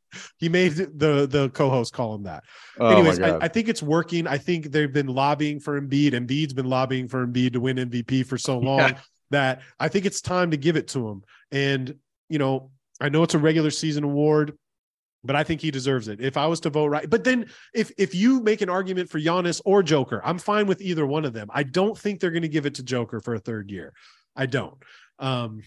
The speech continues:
Speaker 1: I think this is Embiid's year. What do you think?
Speaker 2: Yeah. I think the reason why it's, it's been a really divisive, especially in, like, mainstream media with, uh,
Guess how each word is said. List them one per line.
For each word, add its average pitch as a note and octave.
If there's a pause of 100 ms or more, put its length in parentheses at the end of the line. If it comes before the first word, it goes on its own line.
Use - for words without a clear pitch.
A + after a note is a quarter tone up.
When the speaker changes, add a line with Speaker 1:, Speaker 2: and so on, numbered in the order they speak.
(160)
Speaker 1:
I D3
think F3
this E3
is D#3
Embiid's D#3+
year. D3+
What C#3+
do C#3+
you C3+
think? G#2+ (1040)
Speaker 2:
Yeah. B2 (1160)
I C3+
think F#3
the D#3+
reason B2
why G2+
it's, - (140)
it's G2
been G2 (120)
a F#2+
really G#2+
divisive, F#2
especially F#2
in, F2+
like, E2+
mainstream F#2
media F#2
with, E2+ (760)
uh, D#2+